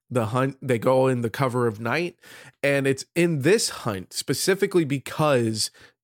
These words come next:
it is the demon that has set Vayne on this path, that Vayne really starts to acknowledge the connection that she has with Frey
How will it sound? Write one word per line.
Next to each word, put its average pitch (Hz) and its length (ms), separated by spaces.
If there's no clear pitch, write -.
it 139 160
is 127 220
the 127 100
demon 135 520
that 123 160
has 117 180
set 143 320
Vayne 127 460
on 123 240
this 113 200
path, 127 480
that 139 160
Vayne 139 560
really 131 500
starts - 640
to 123 300
acknowledge 117 840
the 120 100
connection 113 520
that 101 140
she 120 200
has 107 260
with 92 100
Frey 113 460